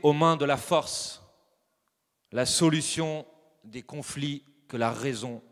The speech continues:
peut résoudre. Le courage, c'est d'agir et de se donner aux grandes causes, sans savoir quelle récompense réserve à notre effort l'univers profond,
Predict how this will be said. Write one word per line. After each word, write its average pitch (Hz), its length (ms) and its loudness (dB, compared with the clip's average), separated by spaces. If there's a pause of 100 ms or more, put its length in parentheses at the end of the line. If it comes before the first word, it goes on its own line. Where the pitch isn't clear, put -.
(140)
peut 113 80 0
résoudre. 98 600 -8 (1400)
Le 147 160 4
courage, 190 640 8 (760)
c'est - 180 2
d'agir 160 520 8 (1000)
et 147 140 0
de 156 120 2
se - 220 0
donner 165 460 4
aux 156 100 0
grandes 143 400 2
causes, 156 500 8 (600)
sans 185 260 2
savoir 156 600 4
quelle 131 180 0
récompense 131 840 0
réserve 120 520 -2
à 117 60 -2
notre 113 260 -6
effort 110 460 -2 (200)
l'univers 117 460 2
profond, 107 520 0